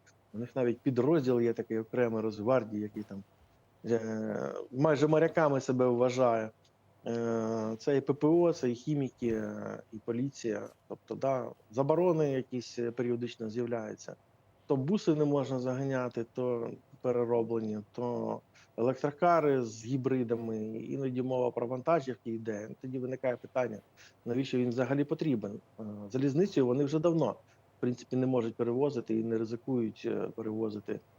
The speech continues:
важливі, дійсно важливі вантажі для них, такі як паливно-мастильні і, е, важкоброньована техніка. Для цього вони там суходол на окупованих територіях використовують.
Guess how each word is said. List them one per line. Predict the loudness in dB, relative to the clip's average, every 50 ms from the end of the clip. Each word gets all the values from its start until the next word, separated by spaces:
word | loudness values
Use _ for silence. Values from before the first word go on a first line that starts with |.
| _ _ _ _ _ -10 -8 -6 -6 -6 -4 -4 -4 -4 -4 -2
важливі, | 0 2 2 2 4 4 4 6 6 4 2
дійсно | 0 -2 -6 -4 -2 0 0
важливі | 0 0 0 0 0 0 2 0 0 -2 -4 -8 -8
вантажі | -10 -8 -6 -4 -6 -4 -4 -6 -6
для | -4 -4 -6
них, | -4 -6 -8 -8 -10
такі | -14 -14 -12 -12
як | -12 -12 -12 _ _ _ _ _ _ _ _ _ -2
паливно-мастильні | 0 2 4 4 4 4 2 2 0 0 0 2 2 2 2 2 0 -2 -4 -6 -10 -12 -10 -10
і, | -8 -8 -8
е, | -8 -8 -8 -8 -8 -10 -14 -12 -10 -10 -10 -10 -10 _ -16 -10 -4
важкоброньована | -4 -4 -2 0 -2 0 2 2 2 2 2 2 0 0 -2
техніка. | -4 -4 -6 -6 -8 -12 -18 -14 -12 -10
Для | -10 -10 -12 -10 -4
цього | -2 0 0 0 0
вони | -2 -2 -4 -4
там | -6 -8 -12 -12 -14 _ _ -20 -20 -20 _ _ -4
суходол | 0 0 4 4 4 6 8 8 8 8 6
на | 6 6
окупованих | 4 4 2 -2 0 2 2 2 2 0 -2
територіях | -2 -2 -2 -2 0 0 0 2 2 0 -2 -4 -6
використовують. | -10 -8 -8 -10 -10 -10 -8 -8 -6 -6 -6 -6 -8 -10